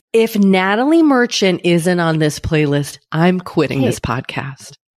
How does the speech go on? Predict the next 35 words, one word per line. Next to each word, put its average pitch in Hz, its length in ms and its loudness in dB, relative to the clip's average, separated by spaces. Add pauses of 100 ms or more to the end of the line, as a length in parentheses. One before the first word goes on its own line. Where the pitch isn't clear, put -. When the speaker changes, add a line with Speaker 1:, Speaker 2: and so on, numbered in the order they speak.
(320)
Speaker 2:
Of - 140 -12
course - 240 -10
she's - 240 -8
on 175 140 -6
the 160 80 -6
playlist. - 600 -10
Are - 80 -10
you 233 120 -10
crazy? 311 580 -6
Speaker 1:
Oh 453 120 0 (120)
my - 0 -
God. 147 380 -8 (880)
Speaker 2:
<laughs> - 180 -20
Natalie 294 520 0
and 359 280 -2
Ten 311 220 0
Thousand 175 380 -4
Maniacs 170 600 -4
are 185 100 -2
both 208 300 -2
on - 120 -12
the - 100 -14
playlist. - 240 -8
Speaker 1:
Ugh. 185 800 0 (260)
Oh 175 120 -4
my 160 220 0
God. 147 340 0
Just 175 380 -2
inject 156 800 0
that 151 360 -2
M 156 220 -2
T 165 160 0
V 160 160 2
Unplugged 151 800 -2 (280)
with 147 280 -4